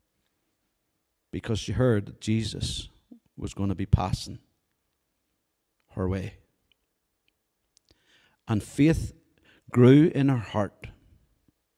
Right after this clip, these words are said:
to know that if she could just touch his clothes,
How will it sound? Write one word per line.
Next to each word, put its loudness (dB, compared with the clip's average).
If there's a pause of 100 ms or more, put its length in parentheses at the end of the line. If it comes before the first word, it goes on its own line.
(1600)
to -2
know 10
that 6
if 2
she 2
could -10
just -4
touch -4 (240)
his -2
clothes, -2